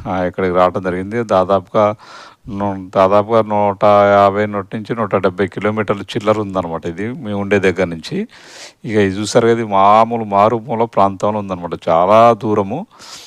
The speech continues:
ఇక్కడ చూసారా, మనకు రాగానే అయితే వెహికల్స్ కనిపించినాయి. ఆ వెహికల్ ఏంటంటే ఇక్కడ ఉన్న వాళ్ళకి ఆ వెహికల్స్‌లో దాంట్లో నిద్రపోవటం కోసం అవి వాళ్ళు కొంతమంది ఇలా వెహికల్స్ వాడతారు కదా. ఇక్కడ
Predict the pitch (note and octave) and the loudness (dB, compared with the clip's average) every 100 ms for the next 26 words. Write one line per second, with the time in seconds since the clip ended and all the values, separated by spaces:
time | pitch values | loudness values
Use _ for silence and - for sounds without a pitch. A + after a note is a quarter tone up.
0 | - - - - G2+ A2 G#2+ G#2 G2+ G2 | -20 -20 -8 -6 -4 -2 0 0 -2 -2
1 | F#2+ G2 G#2+ A2+ G#2+ A#2 G2 G2+ A2+ - | 2 2 2 0 -2 -2 0 -2 -2 -6
2 | A2+ G2+ G2+ - G#2+ F#2+ G2+ G#2 A2 G#2+ | -6 -6 -10 -8 -2 0 0 -2 -2 -2
3 | G#2 G2+ A#2 G#2 G2+ F#2+ G2+ G#2+ G#2 G#2 | -2 -4 -4 0 -2 -2 -2 0 2 0
4 | - A#2 G2+ C3+ - - - _ - F#2+ | -4 -2 -2 -4 -12 -20 -20 _ 0 4
5 | F#2 F#2+ G2 G#2+ F#2 F#2+ G#2 F#2 F#2+ F#2 | 4 0 -4 -4 -8 -4 -2 0 -2 -2
6 | F#2 F2+ G#2 G2+ G2+ G2+ F#2+ F#2+ F2+ G#2 | -10 -6 -6 -4 -4 -6 -4 -6 -6 -4
7 | G#2 G2 F#2+ F#2 E2 - F2 E2+ F#2+ G2 | -4 -2 -4 -6 -10 -10 -10 -8 -8 -8
8 | F2+ D2+ F2 E2+ F#2 F2 G2 - F#2 F2+ | -8 -8 -4 -2 -2 -2 -4 -2 0 0
9 | - F2 F2 A2+ - - - - - A2 | 0 0 0 -2 -4 -14 -20 -12 -8 -4
10 | G#2 | -4